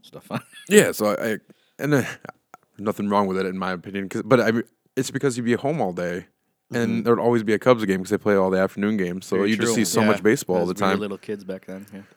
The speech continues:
Speaker 2: And you, and you'd watch a lot of the Brewer games. I remember going to a lot of Brewer games, like, like you said, 'cause there's just so many opportunities to go.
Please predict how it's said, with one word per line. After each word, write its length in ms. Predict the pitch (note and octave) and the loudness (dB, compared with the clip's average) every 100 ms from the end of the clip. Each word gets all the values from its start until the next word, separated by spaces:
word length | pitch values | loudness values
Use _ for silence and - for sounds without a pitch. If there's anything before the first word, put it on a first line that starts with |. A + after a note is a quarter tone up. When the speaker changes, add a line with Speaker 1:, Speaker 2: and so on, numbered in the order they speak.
| _ | _
Speaker 2:
And 120 | D3 | -2
you, 60 | D3+ | 0
and 80 | C3+ | 2
you'd 100 | C#3 | 2
watch 220 | G#2+ G2 | 2 2
a 40 | G2+ | 0
lot 100 | F#2 | -2
of 60 | F#2 | -2
the 40 | F2 | 0
Brewer 160 | G2+ | 0
games. 260 | G2 G#2 G2 | 2 2 0
I 40 | |
remember 260 | F#2+ G2 F#2+ | 0 0 0
going 160 | F#2 | 0
to 60 | F#2 | -2
a 20 | |
lot 240 | E2+ F2 F#2+ | 0 2 0
of 80 | E2+ | -2
Brewer 200 | F#2 F2+ | -6 -6
games, 240 | F2+ F#2 | -8 -6
like, 140 | F#2 - - | -6 -6 -2
like 160 | G2+ | -2
you 60 | F#2 | 0
said, 160 | F#2+ | -4
'cause 80 | F2+ | -2
there's 120 | F2+ | -4
just 120 | F2 - | -4 -2
so 60 | |
many 120 | F#2+ | 0
opportunities 500 | F2+ F2+ - F#2 F2+ E2+ | 0 -2 -6 -6 -6 -8
to 100 | E2+ | -8
go. 340 | F2+ F#2 F2+ | -6 -4 -6